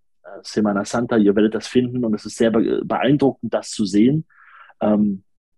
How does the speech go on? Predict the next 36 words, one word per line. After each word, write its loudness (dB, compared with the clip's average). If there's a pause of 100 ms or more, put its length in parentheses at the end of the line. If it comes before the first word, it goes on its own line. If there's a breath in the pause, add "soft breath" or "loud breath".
(320)
teilweise 0
auch -6
ein -6
bisschen -2
befremdlich, 0
wenn -2
man -2
dann -2 (380 loud breath)
alte 0
Frauen 2
am 2
Wegesrand 2
weinen 0
sieht, 0
während 0
die 2
Marienfigur -2
dort -4
vorbeiziehen. -2
Also -4
es -8
geht 0
den 2
Menschen -4
hier 2
richtig -2
nah. -2 (400 loud breath)
Das -6
ist -6
eine -2
ganz -4
wichtige 2
Sache. 0
Also -8
es -18
ist -16